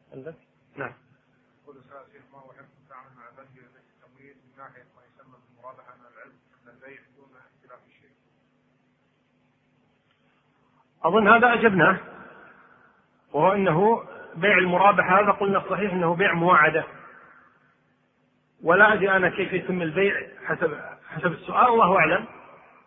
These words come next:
Speaker 1: لكن إذا كان يمتلك الشيء ثم يبيعه، جاز، وإذا كان لا يمتلكه، لا يجوز، لأن النبي صلى الله عليه وسلم يقول: "لا تبع ما لا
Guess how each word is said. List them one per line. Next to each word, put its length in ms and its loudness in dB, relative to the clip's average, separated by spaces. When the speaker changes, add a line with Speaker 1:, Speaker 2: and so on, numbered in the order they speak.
Speaker 1:
لكن 260 -2
إذا 220 -2
كان 280 0
يمتلك 580 -2
الشيء 380 -6
ثم 140 -4
يبيعه، 440 -2
جاز، 320 0
وإذا 240 0
كان 160 -2
لا 180 4
يمتلكه، 640 -2
لا 100 2
يجوز، 320 -4
لأن 240 -8
النبي 180 -8
صلى 180 -4
الله 100 -2
عليه 100 -2
وسلم 140 -8
يقول: 220 -4
"لا 120 4
تبع 280 -2
ما 180 0
لا 240 -2